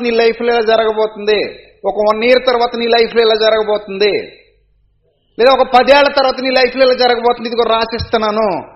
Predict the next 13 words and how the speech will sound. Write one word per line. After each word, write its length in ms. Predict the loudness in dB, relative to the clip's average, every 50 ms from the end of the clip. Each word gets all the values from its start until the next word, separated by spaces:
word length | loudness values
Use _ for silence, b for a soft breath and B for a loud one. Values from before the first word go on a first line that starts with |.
| -14 -4 0
లేదంటే 360 | 2 2 2 2 0 -2 -2
నా 120 | -2 -2 -4 -4
మీద 140 | -4 -6 -6
నువ్వు 420 | -6 -6 -6 -4 -4 -4 -4 -6 -8 -12 -20 _ _ _
కోర్టులో 520 | -2 0 0 0 0 2 2 2 2 0 -2 -6 -12 -20 -20 -20 _ _ _ _ _ _ _ -4
దావా 360 | 0 0 2 4 4 2 2
వేయొచ్చు, 460 | 0 -2 -4 -6 -8 -8 -8 -8 -4
లేకపోతే 440 | -4 -2 -4 -4 -4 -8 -10 -10 -8
కోర్టులో 320 | -6 -6 -4 -4 -4 -4
నా 100 | -4 -4 -6
మీద 100 | -8 -8
కేసు 420 | -10 -10 -10 -8 -8 -8 -8 -8
వేయొచ్చు, 540 | -8 -6 -8 -8 -8 -10 -12 -10 -10 -10 -12